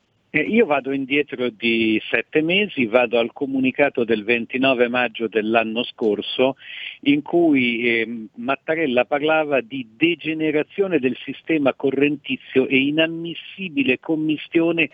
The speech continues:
fra politici e magistrati. Eh, Mattarella è responsabile di quello che è successo nel suo settennato, certamente non quello precedente, ha sferzato almeno in tre occasioni,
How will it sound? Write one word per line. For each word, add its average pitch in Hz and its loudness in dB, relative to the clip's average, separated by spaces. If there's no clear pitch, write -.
fra 151 0
politici 156 -4
e 127 0
magistrati. 104 -4
Eh, 117 0
Mattarella 131 0
è 107 -4
responsabile 113 -2
di 107 -6
quello 123 -2
che 107 -10
è 107 -4
successo 120 -2
nel 107 0
suo 147 4
settennato, 107 -2
certamente 117 -2
non 123 2
quello 110 0
precedente, 156 0
ha 156 2
sferzato 135 -2
almeno 131 4
in 120 0
tre 165 0
occasioni, 135 0